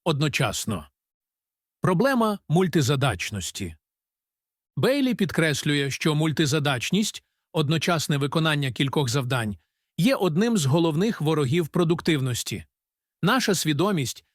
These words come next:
не здатна ефективно перемикатися між кількома справами. Кожне перемикання потребує енергії і знижує якість роботи. Тому краще зосереджуватись на одній задачі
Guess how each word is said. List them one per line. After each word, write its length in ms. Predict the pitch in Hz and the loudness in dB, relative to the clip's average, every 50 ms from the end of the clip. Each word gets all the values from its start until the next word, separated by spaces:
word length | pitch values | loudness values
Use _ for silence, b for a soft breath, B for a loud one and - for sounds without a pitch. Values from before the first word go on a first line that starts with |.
| _ _ - | _ _ -2
не 160 | 160 170 170 | 0 2 2
здатна 460 | 139 127 185 214 240 220 - 175 160 - | 2 2 2 2 0 0 0 -2 -2 -2
ефективно 600 | 180 147 - 165 139 - - 196 180 165 151 139 | -2 -2 -2 -4 -2 0 2 2 2 2 0 0
перемикатися 880 | - 156 147 147 143 143 131 - 175 160 - - 139 - - 143 131 b b b b - | 0 0 0 0 0 -2 0 0 0 0 0 -2 -4 -2 -2 -4 -4 b b b b -2
між 160 | 170 180 - | 0 0 2
кількома 460 | - - 170 147 - 156 147 143 143 | 2 0 0 2 0 0 0 0 -2
справами. 680 | - - - - 156 143 131 127 127 120 113 95 85 - _ _ _ _ _ _ _ _ _ | -2 -2 0 0 0 2 0 0 -2 -2 -4 -6 -8 -12 _ _ _ _ _ _ _ _ _
Кожне 360 | - 214 262 262 190 208 196 160 | 0 2 2 4 4 4 4 4
перемикання 720 | - 170 156 151 147 147 131 - 180 185 190 175 160 147 | 2 0 0 0 0 -2 0 0 0 2 2 0 0 0
потребує 600 | - 160 147 - 147 147 139 151 160 151 143 143 147 | -2 -2 0 0 0 0 0 0 0 0 0 -2 -2
енергії 720 | 143 135 139 165 208 220 196 147 160 165 160 156 156 151 - _ _ _ - | -4 -2 0 0 2 2 2 2 2 0 0 0 -2 -4 -6 _ _ _ -2
і 100 | 185 170 | 0 0
знижує 600 | 117 143 175 202 220 175 190 214 202 196 196 170 | 2 2 2 2 2 2 2 2 2 2 0 0
якість 480 | 147 143 143 131 - - 139 - - | 0 -2 -2 -2 -2 -4 -6 -4 -2
роботи. 560 | 143 147 135 123 131 120 98 - - 85 78 - _ _ _ _ _ _ _ _ _ _ | -2 -2 0 0 -2 -4 -6 -8 -10 -14 -14 -16 _ _ _ _ _ _ _ _ _ _
Тому 240 | - 196 285 330 233 | 2 2 2 2 2
краще 520 | - - 196 214 220 190 - - - 170 | 2 2 2 2 2 0 -2 -2 -2 -2
зосереджуватись 1000 | 135 117 160 151 - - 160 170 185 180 151 120 147 135 135 127 - 143 127 - | 0 0 0 0 0 0 2 2 2 2 0 0 -2 -2 -2 -2 -2 -4 -2 -2
на 120 | 156 143 143 | -2 0 0
одній 300 | 143 139 120 151 156 139 | 0 -2 -2 -2 -2 0
задачі 680 | 120 143 147 135 170 208 214 - - - 143 123 - | 0 0 0 0 0 0 0 -2 -2 -4 -4 -4 -6